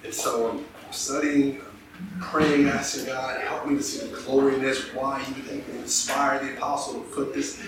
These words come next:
here? I'm talking about verse eleven to twelve in Ephesians. And so I'm doing that, starting on Tuesdays. Normally when I start my sermon prep, Tuesdays. <sighs> Generally,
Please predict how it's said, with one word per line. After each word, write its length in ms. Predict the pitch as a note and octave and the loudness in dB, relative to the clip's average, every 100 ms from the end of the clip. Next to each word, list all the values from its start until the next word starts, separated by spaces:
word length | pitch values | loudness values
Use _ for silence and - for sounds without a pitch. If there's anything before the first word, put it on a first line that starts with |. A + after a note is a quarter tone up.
| - | -8
here? 300 | C3+ C3+ C3 | -2 0 0
I'm 60 | A#2+ | 0
talking 260 | B2+ - - | -2 -2 -2
about 120 | A#2 | -2
verse 160 | A#2+ | -2
eleven 360 | - A#2+ A#2+ A#2 | -2 0 0 -2
to 100 | - | -6
twelve 400 | - B2 A#2 - - - - - | -4 -4 -4 -6 -12 -16 -16 -12
in 80 | A#2 | -6
Ephesians. 580 | B2+ C3+ A2+ G#2 - - - - - - - - - - - - - - - - - - - | -2 0 -2 -6 -12 -16 -18 -20 -20 -20 -20 -20 -20 -20 -20 -20 -20 -16 -16 -18 -20 -16 -10
And 120 | B2 | -6
so 380 | - A#2 A#2 - A#2 | -4 0 0 -2 -8
I'm 140 | - | 0
doing 260 | C#3 D#3+ D#3+ | 4 6 6
that, 380 | - - - - - - - - - - - | 4 0 -8 -12 -16 -18 -20 -18 -16 -16 -12
starting 380 | - C#3 C#3 D3+ | -4 0 2 2
on 60 | |
Tuesdays. 440 | D3+ D3 C3 B2+ C3+ | 4 4 4 0 0
Normally 240 | C#3+ C#3 | 0 0
when 100 | C3+ | -2
I 20 | |
start 220 | - - - | 2 0 0
my 60 | |
sermon 360 | - C3 - - | -4 -4 -4 -4
prep, 240 | B2+ B2 - - - - - - - - - - - | -4 -4 -8 -14 -16 -18 -20 -20 -20 -20 -20 -20 -2
Tuesdays. 680 | D3+ C#3+ C#3+ C3 B2+ - G#2+ - | 2 2 2 0 -2 -4 -10 -2
<sighs> 1120 | - - - - - - - - - - - - | 2 4 2 -4 -12 -18 -20 -20 -20 -20 -20 0
Generally, 640 | C#3+ F3 E3 D3 D3 D3 | 4 6 6 6 6 2